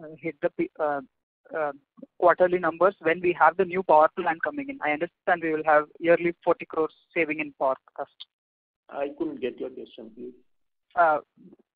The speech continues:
Speaker 1: uh, once we have the new power plant commissioned, what will be the depreciation number that will, uh, be added due to the new effect?
Speaker 2: Depreciation, I think, uh, on a quarterly basis, it will add, uh, to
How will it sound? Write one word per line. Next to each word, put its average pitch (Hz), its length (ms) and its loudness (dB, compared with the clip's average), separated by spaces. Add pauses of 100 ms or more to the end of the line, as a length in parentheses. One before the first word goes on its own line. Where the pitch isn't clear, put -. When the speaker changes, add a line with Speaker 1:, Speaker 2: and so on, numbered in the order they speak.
Speaker 1:
uh, 170 120 4
once 170 260 4
we 254 80 8
have 202 180 8
the 214 80 6
new 202 160 4
power 175 220 10
plant 180 260 6
commissioned, 165 400 4
what 175 240 8
will 214 80 4
be 214 120 8
the 214 200 10
depreciation 185 480 2
number 165 260 4
that 180 160 4
will, 147 280 6 (100)
uh, 131 460 6 (440)
be 170 120 6
added 147 400 8
due 147 100 6
to 151 140 4
the 143 60 6
new 139 400 0
effect? 151 260 -8
Speaker 2:
Depreciation, 196 480 -6
I 175 140 -2
think, 190 340 -6
uh, - 20 0
on 170 300 0
a 175 80 -4
quarterly 170 480 -2
basis, 165 420 -6
it 170 180 -8
will 165 200 -8
add, 143 340 -4
uh, 156 220 -4 (100)
to 143 540 -14